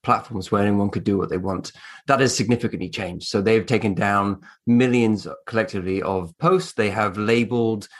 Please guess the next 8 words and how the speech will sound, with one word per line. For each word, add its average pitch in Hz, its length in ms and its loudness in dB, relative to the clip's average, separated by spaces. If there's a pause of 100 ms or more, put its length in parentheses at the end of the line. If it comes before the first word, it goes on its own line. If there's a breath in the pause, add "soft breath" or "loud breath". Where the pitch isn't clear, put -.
(220 loud breath)
things 113 240 2
that 113 80 -6
they 104 100 0
thought 110 280 0
were, 95 540 0
uh, 95 200 -2
incorrect 110 580 -2
with, 92 380 -2